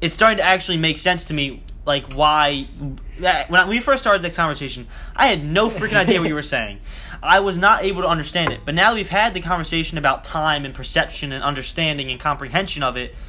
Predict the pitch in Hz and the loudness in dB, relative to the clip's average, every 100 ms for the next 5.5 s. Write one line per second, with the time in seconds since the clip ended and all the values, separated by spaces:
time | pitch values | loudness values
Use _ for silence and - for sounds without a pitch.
0 | - - - - 185 196 170 143 - 220 | -14 -16 -12 -4 -4 -2 -2 -4 -4 -2
1 | 131 - - - - - - - - - | -2 -6 -14 -14 -14 -14 -14 -16 -16 -16
2 | - - - - 175 156 143 - - - | -16 -16 -10 0 2 2 0 -12 -16 -16
3 | - - - - - - - - - - | -16 -16 -14 -14 -14 -14 -14 -14 -14 -14
4 | - - - - - - - - 185 - | -14 -16 -16 -16 -14 -14 -14 -6 -4 0
5 | 180 214 180 185 | 0 2 0 -2